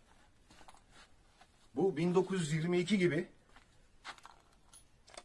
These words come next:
bana mükemmel atış imkanı sunmayacak. Çünkü bu atış hattına patladıktan sonra çok daha geri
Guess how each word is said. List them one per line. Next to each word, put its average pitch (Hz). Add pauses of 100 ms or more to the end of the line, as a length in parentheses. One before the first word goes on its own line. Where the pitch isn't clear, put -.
(580)
bana 185
mükemmel 175
atış 170
imkanı 175
sunmayacak. 165
Çünkü 175
bu 208 (500)
atış 208
hattına 175 (1200)
patladıktan 156
sonra 185
çok 190
daha 180
geri 151